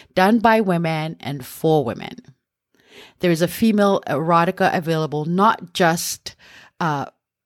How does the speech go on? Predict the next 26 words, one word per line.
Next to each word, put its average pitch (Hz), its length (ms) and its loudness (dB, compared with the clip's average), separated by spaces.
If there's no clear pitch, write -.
through 202 180 -2
film, 233 560 2
but 208 160 0
also 220 560 4
on 196 300 0
Audible. 170 680 0
Uh, 113 100 -4
this 240 220 0
is 277 120 -2
important 196 460 2
because, 180 320 -4
contrary 247 520 0
to 190 480 0
popular 160 380 -2
belief, 240 500 0
women 247 340 4
are - 180 0
equal 196 420 -2
in 165 160 -4
our 160 140 -2
desire 165 580 0
and 156 200 -4
how 160 200 0
we 151 140 -2
pursue 156 340 -8
desire. - 600 -10